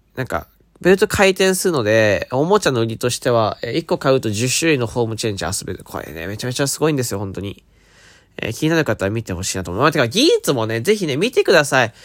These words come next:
今、東映の、YouTubeの東映の多分、公式チャンネルで、多分、仮面ライダー技術一話多分公開されてると思ってて、これなんか毎、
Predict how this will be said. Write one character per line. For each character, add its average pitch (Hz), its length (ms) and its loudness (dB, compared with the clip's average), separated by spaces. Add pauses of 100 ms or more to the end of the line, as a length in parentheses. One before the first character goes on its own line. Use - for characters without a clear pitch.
(260)
今、 139 180 -4
東 262 280 8
映 269 440 0 (1120)
の、 190 240 6
YouTube 262 560 2
の 165 100 8
東 208 340 4
映 220 140 4
の 208 240 4
多 202 140 2
分、 135 280 -2 (240)
公 190 220 2
式 190 240 -2
チ 190 100 -2
ャ 190 120 6
ン 170 60 -4
ネ 156 80 2
ル 127 60 2
で、 117 200 2
多 147 120 -4
分、 127 80 -2
仮 165 180 -2
面 208 200 2
ラ 208 120 6
イ 185 120 6
ダ 101 800 4
ー - 80 -18
技 165 200 0
術 135 200 -2
一 123 240 -2
話 170 140 6
多 - 80 -4
分 98 80 -6
公 175 240 2
開 180 160 4
さ 180 140 0
れ 175 100 2
て 170 100 0
る 156 80 2
と 120 60 -2
思 110 140 -4
っ - 40 -6
て - 80 -16
て、 107 160 -4
こ 160 120 -2
れ 170 40 2
な 185 80 0
ん - 20 -4
か 151 100 2
毎、 185 520 2